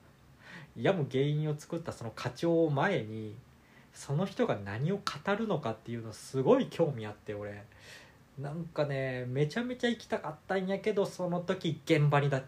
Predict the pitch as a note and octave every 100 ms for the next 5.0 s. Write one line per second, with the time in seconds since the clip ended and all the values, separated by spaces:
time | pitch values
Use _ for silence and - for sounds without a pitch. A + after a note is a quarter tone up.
0 | - A#2 C#3 C#3 B2+ A2 A2 G#2 G2+ -
1 | - - - - - - - - - -
2 | - E3 - D#3 D3+ G#3 F#3+ C3+ - C#3
3 | A#2+ A2+ A2+ A2+ A2+ - C3 - - -
4 | C3+ C3 B2+ A#2 A2 A2 A2 A2 A2